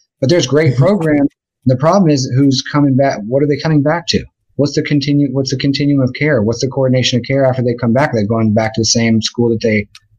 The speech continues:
Speaker 1: left from? 'Cause that's about the worst possible thing you can do. Uh, if you go
Speaker 2: Sure.
Speaker 1: right back to the same exact environment. Um, I think finding back to, back to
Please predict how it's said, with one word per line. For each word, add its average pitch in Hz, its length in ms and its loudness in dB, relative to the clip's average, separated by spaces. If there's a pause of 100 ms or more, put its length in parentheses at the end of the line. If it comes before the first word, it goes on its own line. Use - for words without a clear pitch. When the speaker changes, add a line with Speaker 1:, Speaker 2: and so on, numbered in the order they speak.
Speaker 1:
left 123 240 2
from? 165 300 2
'Cause 110 100 -2
that's 123 160 0
about 117 180 0
the 110 60 0
worst 110 300 0
possible 110 280 -2
thing 107 180 2
you 101 80 2
can 117 260 0
do. - 80 -4 (720)
Uh, 107 160 4
if 101 80 -4
you 104 40 0
go 113 160 0
Speaker 2:
Sure. 113 80 2
Speaker 1:
right 110 160 0
back 110 160 -2
to - 140 -12
the - 60 -4
same 110 260 2
exact 101 340 -2
environment. 110 600 0 (480)
Um, 107 440 2 (260)
I 131 160 2
think 127 400 0
finding 123 920 0 (680)
back 120 280 2
to, 131 80 0
back 113 420 -4
to 127 80 0